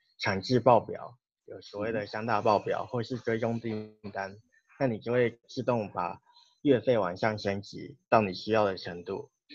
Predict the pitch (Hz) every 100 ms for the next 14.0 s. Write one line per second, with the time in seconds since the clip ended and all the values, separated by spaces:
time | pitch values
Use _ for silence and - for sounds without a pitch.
0 | - 123 143 175 196 107 104 110 110 139
1 | 117 98 131 135 98 - _ _ _ 151
2 | 165 120 98 98 - 139 135 123 117 131
3 | 110 - _ _ _ _ _ _ _ -
4 | 180 - 101 104 95 - 82 87 - -
5 | 117 _ _ 117 110 104 98 92 160 156
6 | 143 160 147 151 135 113 131 120 117 123
7 | 107 - 110 95 92 127 117 92 87 90
8 | 95 - 104 101 95 92 92 123 113 -
9 | _ - 131 113 127 98 95 98 101 95
10 | 95 107 98 90 85 90 92 90 - 120
11 | 123 117 110 110 117 95 87 101 95 101
12 | 101 95 92 92 - 90 - - _ _
13 | - _ _ - 92 87 - 80 76 98